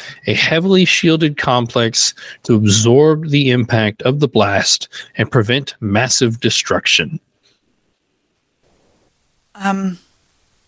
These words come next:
Speaker 2: hold on. Um, I kinda wanna, I read this next line and then I stopped myself and I wanted to come back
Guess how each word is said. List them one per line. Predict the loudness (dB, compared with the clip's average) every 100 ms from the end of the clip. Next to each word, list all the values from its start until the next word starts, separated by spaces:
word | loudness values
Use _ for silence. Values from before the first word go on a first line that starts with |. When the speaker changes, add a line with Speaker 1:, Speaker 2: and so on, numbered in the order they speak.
| _ _ -6
Speaker 2:
hold | -6
on. | -6 -14 -20 _ _ _ _ _ _ _ _ _ _ _ _ _ _ _ _ _ _ _ _ _ _ _ _ _ _ _ _ _ _ _ _ _ _ _ -20 -20 -20 -20 _ _ -4
Um, | -2 0 0 -2 -4 -12 _ _ _ _ _
I | -4 -4 -6 _ -10
kinda | -6 -2 0 2
wanna, | 0 2 0 -4 _ _ _ -6
I | -4
read | -2 -2 -4 _ _ -6
this | -6 0
next | 0 0 -2
line | 0 0 0 -4 -10 _ 0
and | 2
then | 4
I | 2
stopped | 0 -2 -2 -4
myself | -4 -2 0 0 0 -6 -18 _ _ _ -2
and | 2
I | 2
wanted | 2 0
to | -2
come | -2 0
back | 0 -2 -2 -10